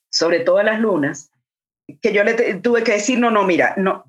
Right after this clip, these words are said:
eso no tiene nada que ver con Derrida. No, no, no, eso no tiene nada que ver con Deleuze.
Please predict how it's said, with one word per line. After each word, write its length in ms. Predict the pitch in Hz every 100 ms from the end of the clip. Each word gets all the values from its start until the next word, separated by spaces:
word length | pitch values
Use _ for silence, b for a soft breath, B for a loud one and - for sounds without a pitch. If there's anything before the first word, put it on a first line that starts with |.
| _
eso 240 | 202 190 247
no 160 | 240
tiene 240 | 247 233 233
nada 320 | 226 262 262
que 80 | 240
ver 160 | 202
con 140 | 202 202
Derrida. 480 | 180 170 156 - 196
No, 160 | 214 208
no, 120 | 196
no, 120 | 185
eso 140 | 185 247
no 100 | 233
tiene 200 | 220 214
nada 180 | 214
que 80 | 214
ver 140 | 180 170
con 160 | 185
Deleuze. 400 | 160 139 - -